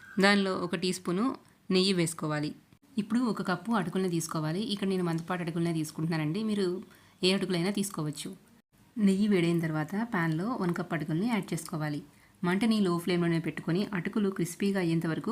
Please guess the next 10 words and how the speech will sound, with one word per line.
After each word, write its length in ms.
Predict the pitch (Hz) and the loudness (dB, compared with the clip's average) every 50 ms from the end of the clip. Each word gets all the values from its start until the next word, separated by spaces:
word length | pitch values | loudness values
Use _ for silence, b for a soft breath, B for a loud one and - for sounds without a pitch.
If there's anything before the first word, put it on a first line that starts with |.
| 269 269 | 0 2
ఫ్రై 120 | 269 226 196 - | 2 0 0 0
చేసుకోవాలి. 480 | 180 165 - - 170 151 151 147 143 143 - - - - - _ _ _ _ _ _ _ _ _ | -4 -4 -4 -6 -2 -2 -2 -2 -4 -6 -10 -14 -20 -20 -20 _ _ _ _ _ _ _ _ _
ఇలా 160 | 226 220 226 226 220 208 | 2 2 2 2 0 -2
అటుకుల్ని 320 | 196 - 196 240 233 226 226 208 | -2 0 4 6 6 6 6 6
మనము 180 | 185 175 175 180 175 | 4 4 4 2 2
చేత్తో 260 | - 185 170 180 196 196 190 | 2 0 0 2 2 2 2
నలిపినప్పుడు 460 | 170 170 170 175 165 156 - 220 226 - 190 | 2 2 2 0 0 0 0 -2 0 2 2
ఈజీగా 320 | 180 170 165 180 180 196 180 | 2 4 4 4 4 4 2
విరిగిపోవాలి. 580 | 160 156 156 170 - 170 156 156 151 151 170 226 240 240 - | 2 0 0 0 0 0 0 0 0 0 0 0 -2 -2 0
ఇలా 140 | 208 196 196 | 0 0 0